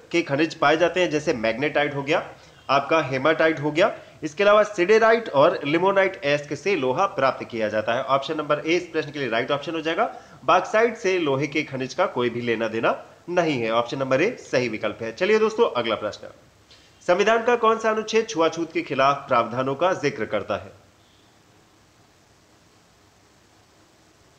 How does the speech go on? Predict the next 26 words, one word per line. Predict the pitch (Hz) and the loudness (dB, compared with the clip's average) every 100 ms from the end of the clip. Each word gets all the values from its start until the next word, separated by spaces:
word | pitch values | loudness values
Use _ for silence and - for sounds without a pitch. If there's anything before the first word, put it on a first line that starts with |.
| _ _ _ _ _ _ _ _ _ _ - | _ _ _ _ _ _ _ _ _ _ -6
जी | 175 | 4
दोस्तों, | 185 180 170 143 | 4 4 2 2
भारतीय | 160 202 208 | 2 2 2
संविधान | 208 202 208 214 | 2 2 2 4
का | 220 | 4
अनुच्छेद | 180 180 190 196 | 4 2 0 -2
सत्रह | - 208 208 127 127 147 | 2 0 2 2 4 4
समता | 147 170 180 202 | 2 0 4 2
के | 202 202 | 2 0
अधिकार | 139 127 143 147 151 | 0 0 2 2 2
का | 170 214 - - - | 2 2 0 -14 -12
विशिष्ट | 165 190 220 208 170 | 0 2 4 2 2
उदाहरण | 156 127 127 123 120 | 0 0 2 2 2
है। | 117 127 | 0 2
ऑप्शन | 127 165 160 | 2 2 -2
नंबर | 160 | -2
डी | 151 185 | 0 0
इस | 190 | 0
प्रश्न | 185 175 | 0 0
के | 170 | -2
लिए | 165 | -2
बिल्कुल | 131 135 | -2 -6
सही | 127 151 | -2 0
विकल्प | 185 190 185 | 2 0 0
हो | 180 | 0
जाएगा। | 185 208 | 2 2